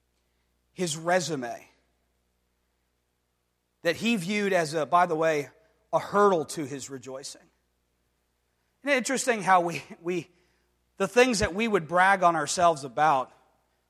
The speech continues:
Paul is putting himself down for. Paul's saying, "Hey, listen, you would think that these things would be reasons for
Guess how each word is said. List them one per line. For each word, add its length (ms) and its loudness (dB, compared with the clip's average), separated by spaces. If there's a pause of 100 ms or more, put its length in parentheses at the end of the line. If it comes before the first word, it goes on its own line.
(120)
Paul 240 2
is 100 -8
putting 300 -6
himself 560 -6
down 380 -8
for. 240 -20 (2500)
Paul's 240 6
saying, 240 2
"Hey, 160 0
listen, 420 -4 (320)
you 180 2
would 140 4
think 760 -2 (220)
that 220 -4
these 360 -6
things 640 -4 (380)
would 140 -4
be 140 -2
reasons 540 -4
for 580 -4